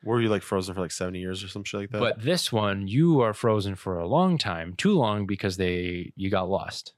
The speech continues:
Speaker 2: So they were just like, "Yeah, I don't know where that ship went," which, I mean,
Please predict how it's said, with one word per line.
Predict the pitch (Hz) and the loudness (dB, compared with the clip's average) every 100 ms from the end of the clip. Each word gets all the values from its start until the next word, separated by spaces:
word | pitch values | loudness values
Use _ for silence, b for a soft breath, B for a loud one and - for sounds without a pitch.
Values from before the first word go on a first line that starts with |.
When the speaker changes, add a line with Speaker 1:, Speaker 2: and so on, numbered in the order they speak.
| _ | _
Speaker 2:
So | - 101 | -10 -2
they | 92 | 0
were | 92 | 0
just | 90 - | 0 -2
like, | 92 87 - | -2 -2 -4
"Yeah, | 113 131 131 | 0 0 2
I | |
don't | 117 113 | 2 2
know | 113 | 2
where | 107 | 2
that | 98 90 | 0 -2
ship | - - 139 - | -2 0 0 0
went," | 92 85 104 - _ _ _ _ _ | -4 -4 -10 -18 _ _ _ _ _
which, | 95 - - - | -4 -4 -10 -2
I | 95 | -2
mean, | 90 87 85 | -2 -6 -8